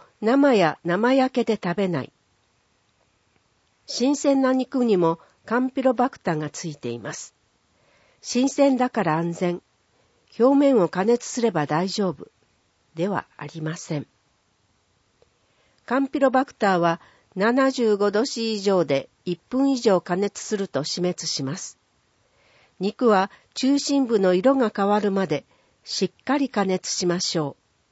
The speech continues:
ホルモンやミンチ肉は内部に細菌がいることがあるので、特に注意。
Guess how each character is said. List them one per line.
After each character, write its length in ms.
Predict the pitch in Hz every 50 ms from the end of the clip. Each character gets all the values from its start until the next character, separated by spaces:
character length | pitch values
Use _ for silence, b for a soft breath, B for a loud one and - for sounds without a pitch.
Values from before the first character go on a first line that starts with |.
| _ _ _ _ _ _ _ _ _ _ _ _ _ _ _ _ _ _ _ _
ホ 140 | - 277 277
ル 100 | 302 277
モ 140 | 262 233
ン 80 | 202 180
や 120 | 170 160
ミ 180 | 160 180 214 226
ン 60 | 220
チ 140 | - - 226
肉 320 | 220 214 196 - 202 180
は 180 | 165 165 165 180 b b b b b b
内 240 | 185 190 233 254 254
部 140 | 214 214 185
に 140 | 175 170 151
細 240 | - - 185 208 214
菌 200 | - 233 233 226
が 120 | 214 214
い 40 | 214
る 100 | 202 202
こ 120 | - 214
と 140 | 208 214 180
が 100 | 190 170
あ 40 | 170
る 120 | 175 156
の 140 | 147 147 139
で、 160 | - 113 - _ _ _ _ _
特 320 | _ - 202 - - 240 202
に 180 | 170 143 123 - _
注 360 | - - - 160 143 135 127
意。 120 | 117 -